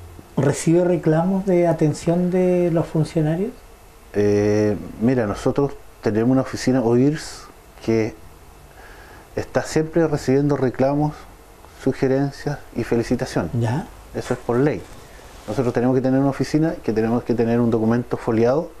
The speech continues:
Speaker 2: donde cada persona, si se siente que no se le han respetado sus derechos, puede hacer su solicitud, puede hacer su reclamo, y eso a su vez después va a pasar a un comité que va a analizar ese reclamo y se le va a dar las respuestas correspondientes. Eh,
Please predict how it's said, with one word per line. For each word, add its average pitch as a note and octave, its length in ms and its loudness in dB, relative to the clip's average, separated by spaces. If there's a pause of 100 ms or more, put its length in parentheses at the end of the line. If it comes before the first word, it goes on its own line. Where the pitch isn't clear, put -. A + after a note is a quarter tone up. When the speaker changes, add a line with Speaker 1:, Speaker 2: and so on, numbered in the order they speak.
(640)
Speaker 2:
donde A2 200 2
cada B2 220 2
persona, C#3+ 400 0
si - 140 -6
se - 140 -10
siente C3+ 640 0
que A2 480 0
no A2+ 120 -2
se - 100 -4
le A#2+ 60 2
han A#2 60 -2
respetado A#2 360 0
sus B2+ 180 -2
derechos, D3 420 -2 (760)
puede A#2+ 360 2 (360)
hacer - 360 -2
su - 180 -2
solicitud, B2+ 640 0
puede A2 160 0
hacer G#2+ 240 -2
su B2 140 -2
reclamo, B2+ 480 0 (440)
y G2+ 80 0
eso C3 240 0
a B2+ 60 0
su A#2+ 160 -2
vez B2+ 120 2
después A#2+ 300 0
va A#2+ 60 2
a A#2 40 -8
pasar B2 420 -4
a A#2+ 60 -4
un A#2 60 -4
comité A#2+ 680 0
que - 80 -2
va A2 120 4
a A2+ 100 0
analizar A2+ 460 0
ese D#3 260 2
reclamo D#3+ 460 0 (340)
y A2 60 -4
se A#2+ 120 0
le A#2 80 4
va A#2 80 4
a G#2+ 40 2
dar A#2+ 120 2
las C3+ 120 2
respuestas D3 460 -4
correspondientes. D3+ 640 0 (920)
Eh, G#2 400 2